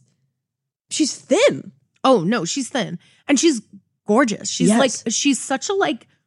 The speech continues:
Speaker 2: rare beauty.
Speaker 1: Definitely.
Speaker 2: You know, like,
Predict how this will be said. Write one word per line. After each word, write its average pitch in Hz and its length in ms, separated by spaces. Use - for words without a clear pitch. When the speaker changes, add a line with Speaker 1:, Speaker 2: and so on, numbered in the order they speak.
Speaker 2:
rare 196 520
beauty. 170 680
Speaker 1:
Definitely. 196 520
Speaker 2:
You 214 60
know, 185 420
like, 208 260